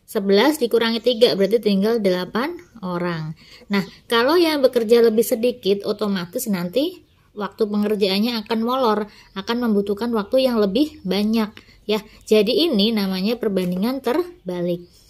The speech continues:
Jadi semi-, semakin sedikit orangnya, maka semakin banyak waktu yang dibutuhkan ya. Jadi pakai perbandingan yang terbalik. Kalau perbandingan terbalik berarti atas dibagi bawah sama dengan bawah dibagi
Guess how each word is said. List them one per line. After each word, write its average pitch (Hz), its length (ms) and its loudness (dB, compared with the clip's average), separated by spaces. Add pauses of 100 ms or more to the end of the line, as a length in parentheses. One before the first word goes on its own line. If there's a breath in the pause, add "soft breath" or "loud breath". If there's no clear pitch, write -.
(320 loud breath)
Jadi 196 160 2
semi-, 214 400 -2
semakin 240 480 -2
sedikit 202 400 0
orangnya, 185 640 -4 (160)
maka 180 320 -4
semakin 185 480 -4
banyak 175 360 -2 (440 loud breath)
waktu 208 320 0
yang 254 200 4 (120)
dibutuhkan 196 960 -2 (160)
ya. 202 160 -2
Jadi 202 300 -4
pakai 214 260 -6
perbandingan 208 560 0
yang 254 160 -2
terbalik. 233 480 0 (320 loud breath)
Kalau 262 220 -2
perbandingan 247 480 0
terbalik 262 400 0
berarti 185 260 -2
atas 208 460 -2
dibagi 202 400 0
bawah 208 500 0
sama 180 320 -8
dengan 185 320 -6
bawah 190 240 -2
dibagi 190 640 -4